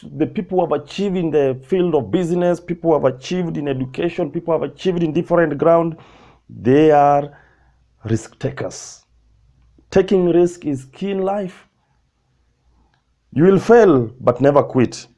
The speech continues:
I remember I failed many times in my primary school because many times I was not going to school because lack of school fee. But I, I know also some of my classmates, they were, left me in primary because I repeated some of the class.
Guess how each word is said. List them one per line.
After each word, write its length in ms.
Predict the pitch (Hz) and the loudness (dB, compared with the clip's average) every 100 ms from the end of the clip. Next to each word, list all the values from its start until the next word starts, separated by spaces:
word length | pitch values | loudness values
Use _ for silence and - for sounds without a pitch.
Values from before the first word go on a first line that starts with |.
| _ _ _ _ - | _ _ _ _ -2
I 80 | 143 | 2
remember 300 | 170 190 180 | 4 4 2
I 100 | 170 | 2
failed 300 | - 190 170 | 2 2 2
many 200 | 180 175 | 2 0
times 520 | 175 175 180 170 - | 2 2 2 -2 -2
in 120 | 156 | -2
my 140 | 151 156 | -2 -4
primary 440 | 165 170 165 165 | -4 -2 0 -2
school 480 | 165 - 165 147 113 | -4 -2 0 0 0
because 480 | 123 151 156 143 127 | -4 2 2 2 0
many 240 | 143 160 | -2 -2
times 400 | 156 156 156 - | -2 -4 -4 -6
I 60 | 127 | -4
was 140 | 131 | -4
not 180 | 151 135 | -4 -4
going 160 | 156 147 | -6 -6
to 100 | 135 | -12
school 320 | - 156 156 | -6 -4 -4
because 320 | 123 151 143 | -6 -8 -6
lack 240 | 131 151 160 | -4 -4 -4
of 120 | - | -6
school 240 | - 170 | -2 0
fee. 220 | 165 95 - _ _ _ _ _ _ _ _ _ _ _ _ _ _ _ _ _ _ _ _ _ _ _ _ | 0 -8 -10 _ _ _ _ _ _ _ _ _ _ _ _ _ _ _ _ _ _ _ _ _ _ _ _
But 120 | - 127 | 2 4
I, 80 | |
I 400 | 175 175 143 143 | 6 4 2 2
know 180 | 139 147 | 2 4
also 600 | 180 165 170 165 - 170 | 2 2 0 -2 -2 -2
some 260 | 160 165 160 | 0 0 0
of 120 | 147 | -2
my 180 | 139 147 | -2 -2
classmates, 760 | 147 170 180 175 175 175 170 135 | -4 -4 -4 -4 -6 -6 -6 -8
they 180 | 143 | -4
were, 840 | 139 131 127 127 123 131 127 117 147 | -2 -2 -4 -6 -10 -10 -10 -6 0
left 300 | 175 180 165 | 0 0 -2
me 100 | 175 | -4
in 80 | 165 | -2
primary 380 | 165 165 156 | -4 -2 -2
because 240 | 151 160 156 | -4 -6 -4
I 80 | 139 | -2
repeated 480 | 135 - 233 214 | -4 -6 -4 -4
some 220 | - 147 135 | -2 -2 -2
of 100 | 107 | -4
the 80 | |
class. 480 | - 95 85 82 _ | -6 -6 -8 -12 _